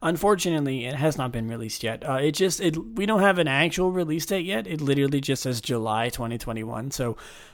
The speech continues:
uh, who knows? <laughs> Maybe next episode, but I, I literally can't promise anything 'cause I just don't know. Um, I thought we would have had a release date by now.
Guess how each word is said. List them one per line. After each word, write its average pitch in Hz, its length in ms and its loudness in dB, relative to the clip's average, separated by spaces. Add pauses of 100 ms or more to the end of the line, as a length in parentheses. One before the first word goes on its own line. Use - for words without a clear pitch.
(160)
uh, 120 140 0
who 226 200 2
knows? 143 360 -2 (220)
<laughs> - 500 -4
Maybe 175 600 4
next 196 340 2
episode, 202 520 2
but 165 120 2
I, 131 120 0
I 127 240 -2
literally 131 480 0
can't 120 280 -2
promise 123 360 2
anything 151 380 2
'cause 123 160 -4
I 107 100 -2
just 113 240 -8
don't 104 180 -6
know. 98 240 -6 (320)
Um, 107 220 -4
I 156 100 6
thought 190 180 10
we 175 120 4
would 156 120 4
have 143 100 6
had 131 160 4
a 117 60 2
release 113 300 -2
date 135 160 0
by 139 140 2
now. 147 320 2